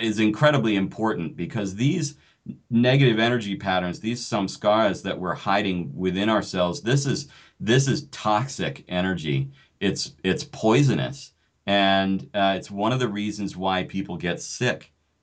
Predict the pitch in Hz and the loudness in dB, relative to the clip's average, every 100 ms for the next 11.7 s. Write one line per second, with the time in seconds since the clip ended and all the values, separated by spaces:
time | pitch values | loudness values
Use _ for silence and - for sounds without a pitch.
0 | _ - 90 85 82 80 107 95 92 90 | _ -2 2 2 0 -4 -2 2 4 2
1 | 90 98 90 87 95 98 95 90 90 _ | 0 -2 0 2 4 4 4 2 -4 _
2 | _ _ _ _ _ _ _ _ 110 110 | _ _ _ _ _ _ _ _ -2 2
3 | 107 101 95 120 143 139 87 80 78 - | 2 2 2 2 2 2 0 -4 -6 -12
4 | _ _ _ 95 90 85 98 101 110 110 | _ _ _ -2 0 0 -2 2 4 4
5 | 104 101 95 - 104 131 101 73 69 78 | 2 -2 -4 -6 0 0 0 -4 -4 -2
6 | 67 69 - - _ _ _ 90 85 82 | 0 -2 -4 -14 _ _ _ 2 2 2
7 | 85 - - 117 107 101 82 95 135 156 | -2 -8 -4 2 2 2 -2 -2 0 0
8 | 139 - 104 120 143 131 - 110 110 - | -2 -2 -4 -2 0 -2 0 2 2 -2
9 | - _ - 104 98 107 139 113 107 113 | -12 _ -8 -4 -2 0 0 0 0 0
10 | 135 120 101 101 104 104 101 98 - 120 | 2 2 0 2 2 0 -2 -4 0 0
11 | 92 80 95 98 107 110 92 | 0 0 -2 2 2 4 0